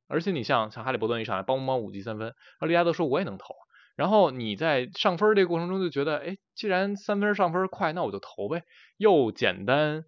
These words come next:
啊，又高效，还能够把自己的分数立刻累积上去，何乐而不为？而且这造成的就是你更没法防守了。本来你在防守端投入就不会那么多，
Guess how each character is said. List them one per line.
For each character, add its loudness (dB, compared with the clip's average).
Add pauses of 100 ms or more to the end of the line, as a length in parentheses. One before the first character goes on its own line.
啊， -10
又 4
高 4
效， 4 (100)
还 -6
能 -8
够 2
把 -2
自 -6
己 -2
的 -4
分 -4
数 -2
立 -4
刻 -2
累 -2
积 -10
上 -6
去， -8
何 -4
乐 2
而 4
不 -10
为？ -12 (440)
而 4
且 -4
这 -4
造 0
成 -6
的 -8
就 -4
是 -10
你 -10
更 -2
没 -6
法 -8
防 -12
守 -12
了。 -20
本 -2
来 -2
你 0
在 4
防 4
守 4
端 2
投 -2
入 2
就 2
不 -8
会 -2
那 -4
么 -8
多， 2